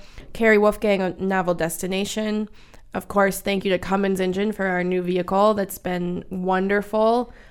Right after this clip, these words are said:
Um, you know, as, uh, we travel around, I don't know how we did <laughs> mobile market without a nice vehicle. So that's been great.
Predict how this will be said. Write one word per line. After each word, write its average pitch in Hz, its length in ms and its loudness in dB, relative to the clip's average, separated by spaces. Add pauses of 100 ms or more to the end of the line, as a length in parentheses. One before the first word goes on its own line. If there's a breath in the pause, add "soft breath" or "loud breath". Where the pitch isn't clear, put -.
(140)
Um, 175 540 -2 (200)
you 180 120 -6
know, 170 400 -6
as, 180 300 -10
uh, 180 600 -10 (100)
we 214 160 -8
travel 185 420 -2
around, 185 240 -2
I 190 80 0
don't 190 120 0
know 185 100 0
how 185 300 2
we 185 200 -2
did 185 240 -2
<laughs> 247 60 -2
mobile 208 180 6
market 247 540 8
without 247 400 12
a 240 60 12
nice 233 360 10
vehicle. 220 460 4
So 208 260 4
that's 202 240 -2
been 202 180 -4
great. 196 340 0